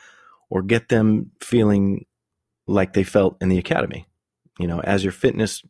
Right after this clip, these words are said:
waxes and wanes, your, your motivation does as well. So if I can help, you know, clean up their eating and clean up their workouts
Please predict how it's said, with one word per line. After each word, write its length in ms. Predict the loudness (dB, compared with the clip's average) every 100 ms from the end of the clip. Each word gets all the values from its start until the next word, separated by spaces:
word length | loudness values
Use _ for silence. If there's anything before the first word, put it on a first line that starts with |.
| _
waxes 480 | -4 -4 -2 -6 -4
and 140 | -4
wanes, 400 | -4 -4 -6 -8 -16 -20 _ _ _ _
your, 340 | -2 2 2 2
your 160 | 2
motivation 600 | 4 4 4 2 2 0
does 240 | -2 -4 -6
as 140 | -4
well. 220 | -4 -4 -10
So 260 | -8 -8
if 120 | -6
I 100 | -8
can 180 | -8 -10
help, 340 | -6 -6 -6 _ _ _ _ _ _ _ _ _ _ _
you 140 | -10
know, 100 | -10
clean 560 | -10 -2 0 2 0 -2 -4
up 200 | -6 -4
their 200 | -6 -4
eating 340 | -2 0 0
and 120 | -2
clean 220 | -4 -2 -2
up 120 | -4
their 100 | -2
workouts 720 | 0 0 -2 -4 -6 -14